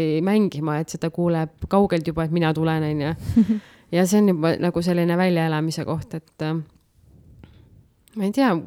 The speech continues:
Speaker 1: see tuleb kuidagi iseenesest, ma ei oskagi seda nagu öelda, kuidas seda niimoodi teha või, või see, seda, selle nagu oskuse peab igaüks endas ise ära tundma ja, ja märkama seda võimekust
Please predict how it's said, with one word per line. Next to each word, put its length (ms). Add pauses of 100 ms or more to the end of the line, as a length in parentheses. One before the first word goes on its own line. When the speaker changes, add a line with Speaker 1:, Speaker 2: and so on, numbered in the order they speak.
(140)
Speaker 1:
see 240
tuleb 240
kuidagi 260
iseenesest, 460
ma 80
ei 20
oskagi 320
seda 320
nagu 360 (400)
öelda, 360
kuidas 240
seda 140
niimoodi 260
teha 400
või, 240
või 200 (400)
see, 260
seda, 260
selle 260
nagu 260 (960)
oskuse 520
peab 220
igaüks 400
endas 340
ise 160
ära 280
tundma 440
ja, 140 (100)
ja 180 (220)
märkama 540
seda 300 (260)
võimekust 680